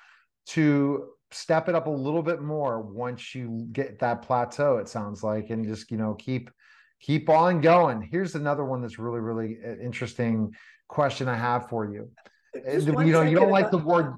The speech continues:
Speaker 1: go ahead.
Speaker 2: No, just a second about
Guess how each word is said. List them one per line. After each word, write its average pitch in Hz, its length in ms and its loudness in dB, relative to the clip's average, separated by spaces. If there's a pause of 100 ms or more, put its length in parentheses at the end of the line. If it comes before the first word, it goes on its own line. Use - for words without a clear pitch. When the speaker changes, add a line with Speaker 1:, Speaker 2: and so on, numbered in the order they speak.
Speaker 1:
go 135 120 0
ahead. 104 180 -2 (800)
Speaker 2:
No, 240 240 0
just 277 260 0
a 370 60 0
second 254 480 -4
about 185 460 -2